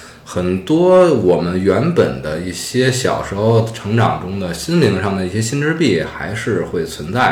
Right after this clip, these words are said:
的。当然，你像我很幸运，是吧？人生得一知己足矣。当时，当你同怀视之，遇到了老王这个好同学、好朋友、好兄弟呢，我的心之壁也在逐渐的敞开，对吧？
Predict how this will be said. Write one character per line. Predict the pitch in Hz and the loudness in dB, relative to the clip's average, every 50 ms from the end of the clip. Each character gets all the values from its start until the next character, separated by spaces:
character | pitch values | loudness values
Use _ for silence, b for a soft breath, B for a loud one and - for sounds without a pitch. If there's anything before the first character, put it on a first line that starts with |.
| - | 0
的。 | - - - B B B B B B | -4 -8 -14 B B B B B B
当 | B 143 139 | B 2 4
然， | 117 101 101 104 B B B B | 4 4 4 2 B B B B
你 | 95 92 | -4 -2
像 | - 110 107 101 95 87 | 0 2 4 4 4 4
我 | 87 82 85 | 4 2 2
很 | 87 - 90 85 | 2 0 0 -2
幸 | 82 - - - 156 127 101 92 87 | -2 -4 0 2 2 4 4 4 2
运， | 87 80 - - - | 2 0 -2 -4 -8
是 | - - 87 | -10 -8 -4
吧？ | 85 82 80 | -4 -2 0
人 | 82 87 95 110 117 | 2 2 2 4 4
生 | 113 135 135 131 131 123 | 4 2 2 2 2 2
得 | - 101 110 | 2 4 4
一 | 117 110 | 4 4
知 | - 110 123 120 | 4 2 0 0
己 | - 82 | 0 -2
足 | 71 - - 85 90 110 | -6 -8 -8 -4 -2 0
矣。 | 113 - - 90 82 | 0 0 0 -2 -2
当 | - 104 104 110 110 | -2 -2 0 0 -2
时， | - - 95 87 82 80 78 76 - B B B B B B B B - | -2 -2 -2 -2 -2 -2 -4 -6 -8 B B B B B B B B -4
当 | - 117 117 113 104 | 0 2 4 4 4
你 | 87 82 - - - - - - - - - | 2 0 -4 -8 -14 -18 -20 -20 -20 -20 -12
同 | - - 95 107 | -6 -4 -2 0
怀 | 107 101 101 110 | 0 2 2 2
视 | 120 - - 110 82 73 | 2 2 2 0 0 0
之， | 76 78 78 71 - 82 90 | -2 -6 -6 -6 -8 -10 -6
遇 | 101 113 120 | -2 2 4
到 | 127 117 101 | 6 6 6
了 | 92 | 6
老 | 87 82 76 76 78 | 6 4 4 4 2
王 | 76 76 - 92 113 131 | 2 0 0 0 0 2
这 | 135 120 107 | 4 4 4
个 | 95 92 90 87 | 4 4 2 0
好 | - - 80 | 0 -2 -4
同 | - 85 90 90 | -6 -6 -6 -4
学、 | 95 90 90 | -2 -2 -2
好 | 78 76 | -2 -4
朋 | 76 80 80 | -8 -8 -8
友、 | 87 | -8
好 | 85 85 - - | -8 -8 -8 -8
兄 | - - 117 120 120 | -6 -2 0 2 2
弟 | 113 107 92 | 2 2 2
呢， | 85 82 78 76 76 B B B B B | 0 -2 -4 -6 -10 B B B B B
我 | B 85 | B -10
的 | 82 80 | -8 -4
心 | - 120 123 | -2 0 2
之 | 131 135 | 2 2
壁 | 135 127 104 | 2 2 2
也 | 90 80 - - | 2 0 -2 -4
在 | - 95 95 92 | -4 -2 -2 -2
逐 | - 104 | -2 0
渐 | 123 135 127 | 0 0 0
的 | 101 | 0
敞 | - - - - - - | -2 -4 -8 -12 -14 -14
开， | - - 110 113 120 117 - B B B B B B | -8 -4 -2 0 0 -2 -4 B B B B B B
对 | - 95 | -6 -4
吧？ | 87 90 85 - | -2 -2 -2 -4